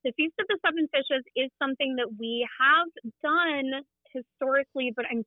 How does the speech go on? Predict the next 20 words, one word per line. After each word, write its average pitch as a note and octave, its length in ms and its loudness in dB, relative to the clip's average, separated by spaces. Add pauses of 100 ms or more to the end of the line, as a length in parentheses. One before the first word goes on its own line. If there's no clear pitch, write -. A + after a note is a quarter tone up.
(100)
very C4+ 380 2
sorry C4 200 0
to B3 60 -6 (140)
say B3 200 2
we A#3+ 220 -4
will B3 120 -4
not G#3+ 420 2
be G#3 200 -8
doing E3 260 -6 (100)
Feast F3 180 -6 (100)
of F3 120 -6
the F3+ 80 -2 (100)
Seven E3 320 -4
Fishes E3 340 -4 (140)
this F3 140 -4 (100)
year. C#3 380 0 (420)
Um, E3+ 760 4
with A3+ 260 0 (160)
kind C#4 200 0
of C4+ 120 0